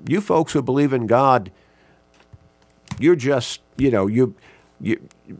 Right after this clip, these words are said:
blind leap in the dark. You just believe something you can't prove, you can't see, you can't feel." And I can see God all around me. I can see his fingerprints everywhere,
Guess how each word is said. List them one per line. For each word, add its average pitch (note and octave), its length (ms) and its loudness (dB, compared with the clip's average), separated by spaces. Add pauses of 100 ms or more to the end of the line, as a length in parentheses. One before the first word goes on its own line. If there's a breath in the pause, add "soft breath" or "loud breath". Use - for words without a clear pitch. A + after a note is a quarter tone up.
(340)
blind D3+ 360 2
leap C#3 240 0
in A2 100 0
the G#2 80 0
dark. - 520 -4
You F3 160 6
just F3 240 -2
believe C3 280 2
something A2+ 400 0
you G2+ 100 0
can't - 320 -4
prove, - 600 -6
you B2 120 2
can't C#3 300 -2
see, A#2 400 -2 (160)
you A#2+ 120 -2
can't C3+ 280 -2
feel." - 460 -4 (720)
And B2 140 -8
I D3 100 -6
can F#3+ 180 -6
see E3 200 -4
God C#3 300 -4
all D3 180 0
around E3+ 340 -6
me. - 220 -10 (1200 soft breath)
I C#3+ 120 0
can D#3 160 -2
see D#3 180 -2
his D#3+ 180 0
fingerprints G#3 720 -4
everywhere, D3+ 640 -4